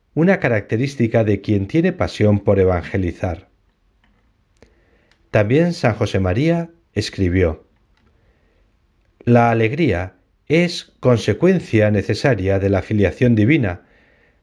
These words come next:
de sabernos queridos con predilección por nuestro Padre Dios, que nos acoge, nos ayuda y nos perdona. Recuérdalo bien y siempre.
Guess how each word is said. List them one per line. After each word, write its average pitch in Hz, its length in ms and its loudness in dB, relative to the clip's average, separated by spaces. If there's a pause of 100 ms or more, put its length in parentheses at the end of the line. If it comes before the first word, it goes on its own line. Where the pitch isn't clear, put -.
de 131 120 2
sabernos 165 600 0
queridos 117 520 2
con 104 200 0
predilección 107 920 0 (120)
por 110 140 2
nuestro 104 340 0
Padre 104 280 2
Dios, 104 480 0 (880)
que 104 140 -2
nos 95 180 -4
acoge, 95 640 -4 (500)
nos 101 240 -4
ayuda 175 600 0 (400)
y 113 100 2
nos 101 220 2
perdona. 85 600 -2 (1600)
Recuérdalo 160 720 2
bien 208 560 0
y 107 140 -2
siempre. 98 680 0